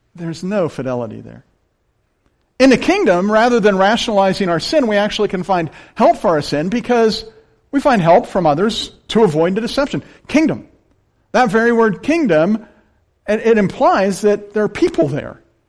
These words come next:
You cannot have a kingdom if you're the only one there, right? There's gotta be others around. People who are like us,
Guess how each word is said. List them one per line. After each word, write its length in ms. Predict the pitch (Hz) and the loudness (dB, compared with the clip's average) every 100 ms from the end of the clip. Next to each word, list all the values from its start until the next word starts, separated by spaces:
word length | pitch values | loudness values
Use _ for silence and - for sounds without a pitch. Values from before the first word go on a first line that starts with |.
| _ _ _ _ | _ _ _ _
You 80 | 160 | -12
cannot 360 | - 220 226 208 | -2 2 4 6
have 180 | 208 | 4
a 40 | 196 | 2
kingdom 460 | - 240 220 160 | 2 2 4 2
if 140 | 160 - | -2 0
you're 140 | 196 | 0
the 160 | 180 185 | 0 2
only 360 | 185 185 175 | 2 2 0
one 320 | 175 156 160 160 | 0 2 0 0
there, 380 | 170 160 107 - _ | 0 0 -2 -14 _
right? 360 | - 131 165 - _ _ _ _ _ _ _ _ | -6 -4 -4 -6 _ _ _ _ _ _ _ _
There's 320 | - 147 151 - | -10 -6 -4 -2
gotta 220 | 139 139 | -2 -2
be 120 | 156 | 2
others 380 | 190 220 110 - | 2 0 -6 -8
around. 400 | 120 110 95 - _ _ _ _ _ _ _ _ | -10 -12 -16 -20 _ _ _ _ _ _ _ _
People 420 | - 208 220 202 | -2 0 4 4
who 160 | 185 185 | 4 0
are 120 | 175 | 0
like 320 | 165 170 165 | 0 -2 -4
us, 400 | 117 104 - - | -10 -10 -20 -20